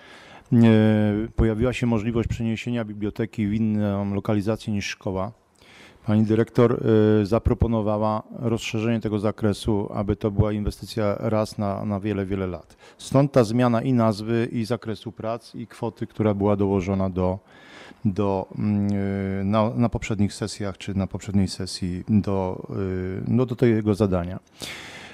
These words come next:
Z kolei, e, mamy, e, ja rozumiem, mm, ten tryb, ale, mm, w zasadzie głównym powodem zwołania sesji była, było oświetlenie.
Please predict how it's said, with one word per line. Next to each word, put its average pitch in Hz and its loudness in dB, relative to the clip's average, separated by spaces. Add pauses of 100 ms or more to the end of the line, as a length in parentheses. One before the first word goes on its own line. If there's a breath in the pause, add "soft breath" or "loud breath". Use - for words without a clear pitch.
(120)
Z - -6
kolei, 123 6
e, - -6 (1080)
mamy, 120 0 (1080)
e, - -2
ja 123 2
rozumiem, 123 -2
mm, 117 -8
ten 120 -4
tryb, - 0
ale, 120 4
mm, 120 -2
w - -4
zasadzie 120 0
głównym 123 0
powodem 123 0
zwołania 117 0
sesji 120 -6
była, 110 -4
było 110 0
oświetlenie. 107 0